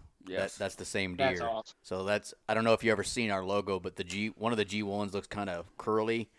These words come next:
Speaker 2: and then he's got a crab claw on one side. That's because that's how that deer looks. So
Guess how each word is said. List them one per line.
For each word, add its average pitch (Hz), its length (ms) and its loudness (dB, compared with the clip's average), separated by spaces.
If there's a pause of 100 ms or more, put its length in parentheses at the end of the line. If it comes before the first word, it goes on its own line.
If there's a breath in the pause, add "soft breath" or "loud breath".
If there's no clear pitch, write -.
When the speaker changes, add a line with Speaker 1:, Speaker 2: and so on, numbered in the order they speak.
(360 soft breath)
Speaker 2:
and 95 100 -4
then 98 80 -2
he's 95 120 -4
got 98 160 2
a - 20 -6
crab 107 380 2
claw 107 260 4
on 104 80 -2
one 104 180 -4
side. 101 440 0 (400 loud breath)
That's 101 160 -2
because 95 320 -2
that's 92 180 -4
how 95 140 2
that 87 160 -2
deer 90 180 -4
looks. 95 340 0
So 90 600 0